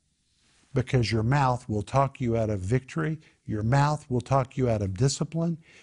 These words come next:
Your mouth will talk you out of staying on track. If you listen to yourself, you will talk yourself out of everything good.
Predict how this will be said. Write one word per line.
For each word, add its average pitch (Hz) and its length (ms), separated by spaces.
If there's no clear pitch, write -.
Your 120 160
mouth 139 500
will 117 140
talk 143 340
you 147 120
out 127 100
of 110 100
staying 139 320
on 123 220
track. 151 380
If 131 200
you 113 140
listen 175 480
to 185 100
yourself, 143 960
you 170 180
will 127 120
talk 147 360
yourself 127 460
out 120 220
of 110 80
everything 107 500
good. 92 300